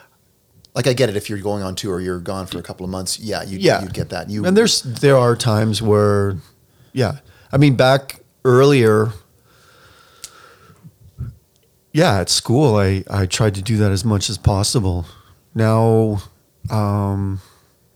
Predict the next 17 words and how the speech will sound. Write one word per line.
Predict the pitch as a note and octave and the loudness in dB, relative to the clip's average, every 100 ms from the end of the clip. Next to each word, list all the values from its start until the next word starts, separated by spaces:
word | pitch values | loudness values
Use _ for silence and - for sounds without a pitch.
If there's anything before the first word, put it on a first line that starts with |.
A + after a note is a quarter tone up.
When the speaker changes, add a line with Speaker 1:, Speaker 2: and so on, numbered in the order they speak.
| _ _ _ _ - | _ _ _ _ -4
Speaker 2:
I | |
still, | F3+ - C4+ | -2 2 2
like, | G#2+ G#2 D3 | 2 0 -2
with | C#3 C#3 | -2 0
that | A#2+ | -2
solo | - D3 C3 | 0 0 0
piano | A2 - B2 C#3 | -2 -4 -2 -2
gig | A#2+ G2 E2+ - - - - - | -2 -2 -4 -8 -18 -20 -20 -10
that | - A#2 | -4 -2
you | G#2+ | 0
brought | G#2 G2 G#2+ | 2 0 0
me | G2+ | 0
in, | G2 F#2+ G2 G#2 _ _ - | 0 -2 -6 -12 _ _ -14
in | B2 G#2+ | -10 -8
to | - | -8
do, | G2 G2 G2 G#2 C3 - - | -6 -4 -4 -4 -8 -14 -10
that's, | G#2 G#2 - - | -4 -2 -2 -6